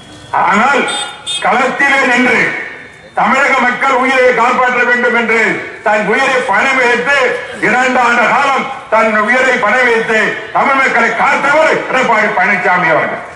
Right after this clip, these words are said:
மறுக்க முடியுமா? நீ எங்க இருந்த ஸ்டாலின், நீங்க இருந்த, நீ போராட்டம் கூட நடத்த,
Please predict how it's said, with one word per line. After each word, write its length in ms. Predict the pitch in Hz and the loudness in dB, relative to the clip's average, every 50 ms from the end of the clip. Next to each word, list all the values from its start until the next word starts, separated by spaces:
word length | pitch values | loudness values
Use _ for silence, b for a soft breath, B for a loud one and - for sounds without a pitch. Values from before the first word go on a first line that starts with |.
| - - - - - - - | -18 -18 -18 -20 -20 -16 -4
மறுக்க 240 | - 165 180 165 - 170 | -2 0 0 2 2 0
முடியுமா? 380 | 160 151 147 135 127 170 180 - - - - - - - - - - - - - - - - - - - - - - - - - - - - - | 0 0 -2 0 0 0 0 0 -2 -6 -10 -12 -14 -16 -18 -18 -18 -18 -18 -18 -20 -20 -18 -18 -16 -18 -18 -18 -18 -18 -18 -18 -18 -18 -6 -2
நீ 80 | 147 165 180 196 | 0 2 4 4
எங்க 140 | 202 208 214 | 4 2 2
இருந்த 240 | 214 208 208 214 214 220 214 214 214 | 2 2 4 4 4 4 4 2 2
ஸ்டாலின், 380 | 190 208 208 214 214 208 196 190 | 2 2 2 2 0 0 0 0
நீங்க 160 | 202 196 202 190 | 2 2 2 0
இருந்த, 220 | 190 190 202 196 196 | 2 0 0 0 0
நீ 80 | 196 190 190 196 - - - - - - - - - - - - - - - - - - - - - - - - - - - - - | 0 0 -2 -2 -2 -6 -10 -16 -18 -20 -20 -20 -20 -20 -20 -20 -20 -20 -20 -20 -20 -20 -20 -20 -20 -20 -20 -20 -20 -20 -20 -12 -4
போராட்டம் 440 | - 190 220 240 240 240 240 247 240 | 0 2 2 4 4 2 2 2 2
கூட 120 | 254 254 247 | 2 2 2
நடத்த, 400 | 233 226 233 254 247 - 240 | 2 2 2 0 2 2 2